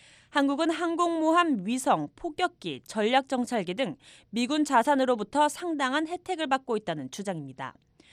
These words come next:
또 한국은 방위비 분담금을 대폭 올리는 대가로 미국의 고체 연료 로켓과 미사일 사거리, 핵 연료 등에 대한 규제 완화를 요구하는 것도 방법이 될 수 있다고 말했습니다. 브이오에이 뉴스 이조은입니다.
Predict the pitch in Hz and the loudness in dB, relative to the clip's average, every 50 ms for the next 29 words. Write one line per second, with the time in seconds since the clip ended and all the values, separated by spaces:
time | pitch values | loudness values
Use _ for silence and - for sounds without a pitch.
0 | - - _ _ _ - 285 294 311 175 269 294 330 349 320 - - 214 208 247 | -20 -20 _ _ _ 0 2 4 4 2 2 0 0 0 0 0 0 0 2 2
1 | 285 311 330 320 262 311 285 254 294 285 269 277 262 302 320 - 247 208 180 - | 2 2 2 0 0 0 0 0 0 0 0 0 0 -2 -2 -2 -2 -4 -4 -2
2 | - 302 277 262 214 190 220 247 277 285 269 254 220 190 - - 165 151 170 190 | -2 -2 0 0 0 0 0 0 0 0 0 0 0 -2 -2 -2 -2 -2 -2 -2
3 | 208 214 - _ - - _ _ - 202 202 185 208 226 285 233 170 156 156 - | -4 -4 -8 _ -20 -20 _ _ -4 -4 -4 -2 -2 0 2 2 2 0 -4 -6
4 | 240 226 - - 330 302 294 285 277 269 262 254 226 220 214 - 233 220 - - | -6 -6 -4 -2 -2 0 0 2 0 0 0 -2 -2 -4 -4 -4 -6 -8 -4 0
5 | 269 277 269 208 196 208 214 - 320 294 294 277 254 - - 330 294 269 226 170 | 2 2 2 0 -2 -6 -2 0 0 0 0 0 -4 -4 -4 -2 -2 -2 -4 -4
6 | 131 - - _ _ - _ _ _ - 311 269 220 196 185 202 247 269 294 240 | -6 -10 -14 _ _ -20 _ _ _ 0 0 2 4 4 4 4 2 0 -2 -2
7 | 269 277 269 262 247 226 240 269 311 311 294 - - 277 247 214 285 302 302 294 | 0 0 2 2 2 2 2 2 2 0 0 -2 -2 -4 -4 0 2 2 4 4
8 | 294 277 285 285 277 277 277 247 233 226 208 226 233 233 233 226 214 180 170 - | 4 4 4 2 2 2 2 2 0 0 2 4 4 4 4 2 -2 -4 -4 -4
9 | - 254 262 - - 226 202 214 233 277 269 285 262 254 247 - - 233 208 - | -4 -4 -4 -4 -6 -6 -4 0 0 0 0 0 0 -2 -2 -2 -4 -6 -8 -4
10 | - 170 147 151 151 151 156 156 - - 151 147 - 139 123 120 - _ _ _ | -4 -6 -6 -4 -6 -8 -8 -10 -12 -12 -12 -12 -12 -12 -14 -16 -16 _ _ _
11 | _ _ _ _ _ _ _ - 277 277 277 277 277 277 269 294 311 277 - - | _ _ _ _ _ _ _ 2 2 4 4 4 4 4 2 0 0 -2 -2 -4
12 | - - - _ _ _ _ - 247 220 247 285 277 247 196 170 151 143 156 143 | -4 -6 -8 _ _ _ _ -4 -4 -2 0 0 0 0 0 -2 -4 -6 -8 -10
13 | 139 - | -10 -12